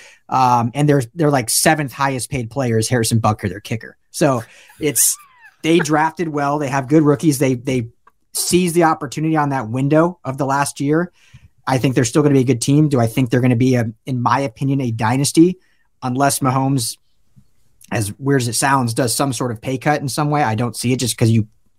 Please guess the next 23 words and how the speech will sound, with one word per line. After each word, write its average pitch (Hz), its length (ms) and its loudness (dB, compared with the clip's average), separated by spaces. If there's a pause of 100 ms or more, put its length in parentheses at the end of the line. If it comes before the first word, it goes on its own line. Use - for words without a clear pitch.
(320)
you 127 140 -6
don't 135 180 2
get 143 160 2
lucky 120 440 0
every 117 200 0
year 120 180 2
that 120 120 2
your 107 160 0
rookies 113 340 0
play 117 220 0
to 113 80 2
that, 104 220 -2 (180)
that 117 160 -2
level. 120 400 0 (480)
Um, 113 440 0 (300)
but 156 120 2
for 156 120 -6
those 151 240 4
out 156 180 2
there, 151 100 -4
just, 139 200 -10
I'm 151 160 -4
just, 123 140 -12